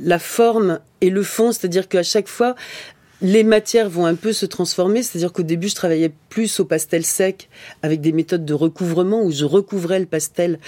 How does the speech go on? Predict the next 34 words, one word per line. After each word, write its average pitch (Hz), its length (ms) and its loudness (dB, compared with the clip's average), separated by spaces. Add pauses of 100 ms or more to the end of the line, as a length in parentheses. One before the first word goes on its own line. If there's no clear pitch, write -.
(180)
pour 160 140 0
le 160 60 2
faire 160 200 -2
évoluer. 160 520 0 (1600)
Et, 202 120 4 (120)
et 214 80 4
c'est 214 160 0
toujours 262 460 0
en 214 80 4
fonction 254 500 2
de 196 140 0
ce 190 100 -4
qu'on 202 260 0
a 208 60 2
à 202 160 -2
raconter, 196 480 -2
c'est-à-dire 190 300 0
que 190 60 2
la 180 100 4
matière 190 400 2
vient 196 200 4
servir, 214 520 2
c'est - 120 -6
comme 220 160 2
un 220 140 4
acteur 240 420 0 (300)
qui 190 140 -2
va 190 100 4
venir 190 320 0
servir 185 380 0
le 185 100 2
film, 185 340 -2
en 156 60 -2
fait. 156 380 -10